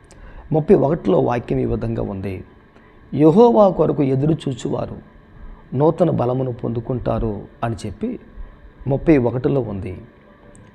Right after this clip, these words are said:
ఇరవై తొమ్మిదిలో ఏముందంటే, "వారు సొమ్మసిల్లు వారికి బలమునిచ్చువాడు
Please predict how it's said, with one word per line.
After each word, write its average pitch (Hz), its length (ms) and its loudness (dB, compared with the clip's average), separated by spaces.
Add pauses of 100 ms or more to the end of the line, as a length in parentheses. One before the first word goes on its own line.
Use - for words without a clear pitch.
(140)
ఇరవై 175 240 6
తొమ్మిదిలో 139 460 2
ఏముందంటే, 123 760 -4 (720)
"వారు 135 260 4
సొమ్మసిల్లు 175 680 2
వారికి 117 560 -2 (600)
బలమునిచ్చువాడు 131 1040 0